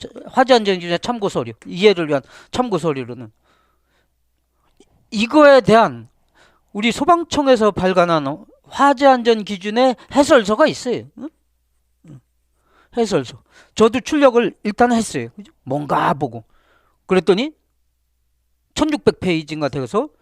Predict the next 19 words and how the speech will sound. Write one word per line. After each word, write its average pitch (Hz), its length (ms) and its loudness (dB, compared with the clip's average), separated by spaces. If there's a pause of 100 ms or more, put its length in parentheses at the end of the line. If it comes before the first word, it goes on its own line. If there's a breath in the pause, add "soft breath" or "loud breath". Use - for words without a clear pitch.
(420)
이렇게 208 260 0
두꺼운 196 300 -6
게 269 100 0
네 135 220 0
권이 113 240 -8
나와요. 185 220 -10
그거 127 160 -8
출력을 170 400 -8
했더니. 104 320 -16 (640)
그래서 226 180 2
출력을 269 400 0
해서 196 320 0 (520)
여기 202 160 2
강의하기 196 560 0
전에 190 180 -4
다 180 180 -2
읽어봤지, 160 720 -2
물론. 117 380 -16 (1160)
그랬더니 185 360 -4